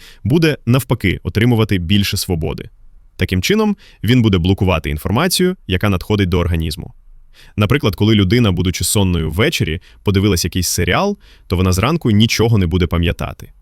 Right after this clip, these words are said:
так як в цей момент вона мало що сприймала. Підсумовуючи,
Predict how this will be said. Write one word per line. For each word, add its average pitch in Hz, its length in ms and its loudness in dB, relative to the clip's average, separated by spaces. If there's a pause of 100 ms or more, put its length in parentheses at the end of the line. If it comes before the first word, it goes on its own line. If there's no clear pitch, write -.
(140)
так 90 160 -4
як 87 120 -6
в - 40 -14
цей 90 160 2
момент 107 400 2
вона 82 200 0
мало 85 320 -2
що - 160 -6
сприймала. - 560 -6 (480)
Підсумовуючи, 110 640 0